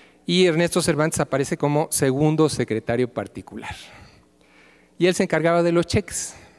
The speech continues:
Aquí está un cheque por la cantidad fabulosa en aquel entonces de cinco mil pesos plata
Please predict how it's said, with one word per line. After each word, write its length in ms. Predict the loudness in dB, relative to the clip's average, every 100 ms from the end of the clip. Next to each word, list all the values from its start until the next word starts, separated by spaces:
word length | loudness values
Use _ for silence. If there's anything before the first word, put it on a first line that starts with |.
| _ _ _ _ _ _ _ _
Aquí 200 | -8 -4
está 180 | -2 0
un 80 | 0
cheque 400 | 2 0 2 0
por 420 | 2 2 2 0 -6 -8
la 200 | -2 -2
cantidad 680 | -2 -4 -2 0 2 0 -2 -6 -12 -20 _ _ _ _ _
fabulosa 720 | -4 -2 2 4 4 4 2
en 100 | 2
aquel 240 | 2 0
entonces 480 | 0 0 -2 -2 -4
de 80 | -2
cinco 320 | -2 -2 0
mil 180 | 0 0
pesos 400 | 0 2 0 0
plata 840 | -8 _ -2 0 -2 -4 -6 -6